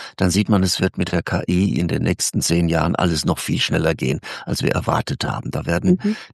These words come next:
Speaker 1: Dinge passieren, die wir uns jetzt gar nicht vorstellen können. Und was heißt dann klüger? Äh, es
Speaker 2: Besser
Speaker 1: wird, äh,
Speaker 2: vernetzt, zum Beispiel.
Speaker 1: i-, auch das, es wird alles mehr vernet-, besser vernetzt, ja.
Speaker 2: Mhm.
Speaker 1: Und das wird zu neuen Herausforderungen, neuen Problemen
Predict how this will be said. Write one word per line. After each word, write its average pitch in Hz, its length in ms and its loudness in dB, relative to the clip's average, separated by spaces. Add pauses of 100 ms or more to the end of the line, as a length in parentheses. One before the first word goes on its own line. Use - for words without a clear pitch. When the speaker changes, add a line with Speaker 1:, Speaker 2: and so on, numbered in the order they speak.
(100)
Speaker 1:
Dinge 120 240 6
passieren, 104 480 0
die 95 100 0
wir 90 80 2
uns 87 140 -2
jetzt 90 180 -2
gar 82 160 0
nicht 87 220 -4
vorstellen 82 580 -2
können. 80 480 -4 (560)
Und 185 140 -2
was 101 160 0
heißt 120 260 2
dann 110 160 2
klüger? 127 800 0 (540)
Äh, - 100 -4
es - 160 0
Speaker 2:
Besser 202 220 2
Speaker 1:
wird, 190 100 2
äh, - 20 -14
Speaker 2:
vernetzt, - 600 0 (320)
zum 180 180 -4
Beispiel. 113 420 -4
Speaker 1:
i-, - 40 -14 (100)
auch 101 220 0
das, 151 320 0
es - 160 -6
wird - 540 -4
alles 147 540 2
mehr 104 400 4
vernet-, - 420 2 (140)
besser 107 280 2
vernetzt, - 600 -2
ja. 101 300 -4 (380)
Speaker 2:
Mhm. 196 160 0
Speaker 1:
Und 113 160 0
das 123 200 0
wird 139 180 0
zu 135 200 0
neuen 135 560 4
Herausforderungen, 117 920 -2
neuen 90 280 0
Problemen 175 560 2